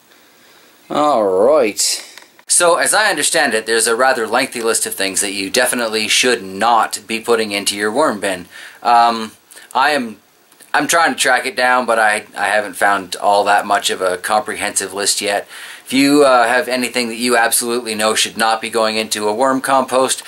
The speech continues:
put it down in the, the comments below. I'd greatly appreciate the tip, as always. And, uh, otherwise, we're pretty much gonna go with things like coffee grounds, uh, tea, carrot tops, celery,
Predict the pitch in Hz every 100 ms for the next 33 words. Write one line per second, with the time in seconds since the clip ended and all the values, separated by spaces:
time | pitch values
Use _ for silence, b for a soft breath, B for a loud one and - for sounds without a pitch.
0 | B B B - 175 156 156 156 147 151
1 | 143 120 147 151 139 - 131 135 139 127
2 | 117 120 123 117 110 127 - 123 113 110
3 | 107 - 127 127 - 110 110 110 - 113
4 | 117 117 117 127 - B B B 147 165
5 | 170 165 170 160 175 180 165 160 147 160
6 | 180 160 151 - 147 143 131 135 127 -
7 | 131 127 117 123 120 - 127 127 127 120
8 | 123 123 123 120 110 98 104 95 92 90
9 | - 120 117 117 113 113 B B B B
10 | B _ 127 123 110 - 120 117 113 -
11 | - - 113 117 113 113 110 107